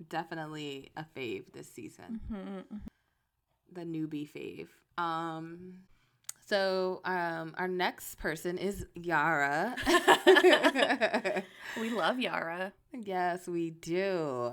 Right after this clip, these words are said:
Speaker 1: We love her. She's vibes. She's goals. She's
Speaker 2: Yeah.
Speaker 1: our new homegirl for this season, I feel like.
Speaker 2: Yeah. I feel like, I think I mentioned this last time, that it would be really easy to, like,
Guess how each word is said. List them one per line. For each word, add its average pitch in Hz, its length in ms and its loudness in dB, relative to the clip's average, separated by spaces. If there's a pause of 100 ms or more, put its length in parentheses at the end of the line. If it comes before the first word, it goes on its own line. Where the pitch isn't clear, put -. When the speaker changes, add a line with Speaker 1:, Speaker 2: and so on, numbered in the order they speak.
(160)
Speaker 1:
We 165 400 -4
love 160 380 -6
her. 165 380 -4
She's 160 240 -8
vibes. 151 640 -2
She's 151 240 -8
goals. 143 800 -8 (400)
She's 302 120 -12
Speaker 2:
Yeah. 190 180 -4
Speaker 1:
our 170 60 -4
new 165 360 -6
homegirl 147 560 -8
for 143 140 -12
this - 200 -18
season, - 360 -16 (120)
I - 60 -16
feel - 240 -16
like. - 260 -16 (320)
Speaker 2:
Yeah. 226 360 -8 (120)
I 226 80 4
feel 311 220 0
like, 403 320 -6 (160)
I 226 140 2
think 277 180 -6
I 269 60 -2
mentioned 202 340 -6
this 185 140 -10
last 175 240 -10
time, 185 440 -8 (200)
that 175 200 -8 (500)
it 220 60 -6
would 220 140 -4
be 226 140 -6
really 196 240 -2
easy 175 320 -10
to, 175 100 -4 (200)
like, 175 120 -10